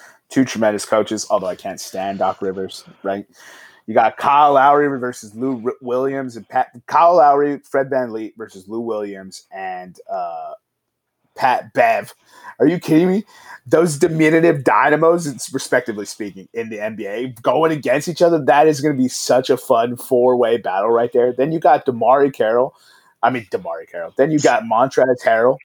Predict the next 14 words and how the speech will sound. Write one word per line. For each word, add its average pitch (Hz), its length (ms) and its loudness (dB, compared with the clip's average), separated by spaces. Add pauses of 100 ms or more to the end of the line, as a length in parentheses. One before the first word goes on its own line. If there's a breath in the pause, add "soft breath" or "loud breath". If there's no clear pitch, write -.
(840 soft breath)
<laughs> 170 320 0 (680 loud breath)
You 135 80 2
got 143 180 4
Montrezl 147 580 2
Harrell 120 400 0 (320 soft breath)
versus 110 800 -6
Serge 120 380 -6
Ibaka. 87 520 -10 (440)
You 113 100 -4
got 110 220 2 (180)
Marc 127 380 0
Gasol 107 440 0
versus 101 400 -12
Zubac. 92 480 -10